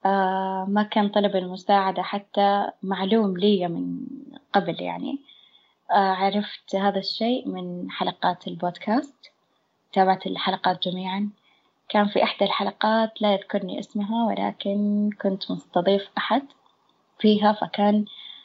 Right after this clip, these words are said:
يشرح طريقة إنه كيف ممكن، آه، آه، تساعد نفسك أو تطلب المساعدة يعني. فأذكر إنه هو قال، آه، اتصل على رقم وزارة الصحة اللي هو تسعة ثلاثة سبعة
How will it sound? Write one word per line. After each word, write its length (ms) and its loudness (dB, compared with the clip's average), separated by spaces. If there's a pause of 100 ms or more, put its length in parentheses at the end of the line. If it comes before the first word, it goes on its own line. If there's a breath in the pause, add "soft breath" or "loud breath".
(220 loud breath)
يشرح 480 2
طريقة 440 0
إنه 440 -4
كيف 320 2 (180)
ممكن، 640 -4 (100)
آه، 360 -6 (1080 loud breath)
آه، 480 0 (500)
تساعد 440 2
نفسك 480 -6
أو 80 -8
تطلب 380 -4
المساعدة 800 -2
يعني. 360 -10 (1200 loud breath)
فأذكر 680 2
إنه 320 0
هو 60 0
قال، 580 -4 (120)
آه، 140 0
اتصل 380 -4
على 540 -6 (360)
رقم 320 -4
وزارة 300 -4
الصحة 460 -6
اللي 160 -4
هو 120 0
تسعة 320 -6
ثلاثة 300 -4
سبعة 360 0